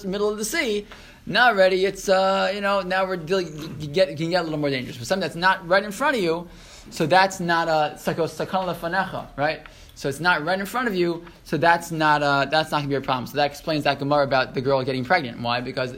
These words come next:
that moment, right, the, uh, the, the act of, of, of intercourse is not a, it's no danger right then. It could be dangerous later.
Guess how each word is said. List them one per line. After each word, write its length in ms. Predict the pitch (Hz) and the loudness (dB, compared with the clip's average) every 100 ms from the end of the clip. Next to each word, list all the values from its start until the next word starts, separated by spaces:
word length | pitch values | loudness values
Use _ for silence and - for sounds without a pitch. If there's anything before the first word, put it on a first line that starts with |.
| - | -6
that 320 | 135 151 143 | 0 0 2
moment, 480 | 160 233 151 143 - | 0 0 -2 -4 -2
right, 260 | 147 165 - - - | -2 -2 -10 -20 -8
the, 200 | 139 135 | -2 0
uh, 220 | 131 127 117 | 0 0 -2
the, 240 | 131 127 | -6 -6
the 160 | 131 143 | -6 0
act 380 | 196 165 - | 2 0 -2
of, 340 | 160 143 135 - | -2 0 0 -2
of, 340 | 143 131 120 | -2 -2 -2
of 160 | 143 143 | -4 -2
intercourse 380 | 233 202 139 123 | -2 -2 -4 -4
is 100 | 120 | -4
not 200 | 139 135 | -2 -2
a, 160 | 117 | -4
it's 260 | - - - | -10 -14 -6
no 120 | 143 | -4
danger 240 | 151 147 139 | -2 -2 -2
right 120 | 127 | 4
then. 220 | 185 214 | 4 4
It 140 | 147 | 0
could 80 | 135 | -8
be 80 | 135 | -4
dangerous 400 | 151 165 214 220 | -4 0 -2 2
later. 320 | 285 277 226 | 0 0 -6